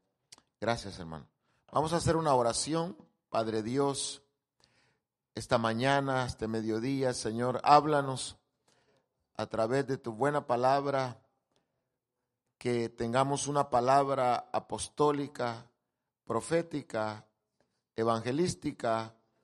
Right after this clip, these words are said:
pastoral y magistral. Danos una palabra fresca, reveladora, que tu pueblo ha estado esperando para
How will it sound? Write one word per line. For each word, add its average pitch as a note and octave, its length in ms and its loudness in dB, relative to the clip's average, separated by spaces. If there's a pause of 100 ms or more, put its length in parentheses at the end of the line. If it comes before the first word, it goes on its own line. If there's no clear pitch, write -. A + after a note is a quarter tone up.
(320)
pastoral D3 920 0 (300)
y B2 100 -6
magistral. G2+ 800 -4 (880)
Danos C#3 360 2
una C3+ 220 -2
palabra A2+ 480 2
fresca, C3+ 560 -6
reveladora, G#2+ 920 0 (460)
que - 100 -8
tu G#2+ 240 -10
pueblo B2 800 0
ha A2+ 140 2
estado A#2+ 500 0
esperando B2 800 -2 (680)
para G#2+ 520 0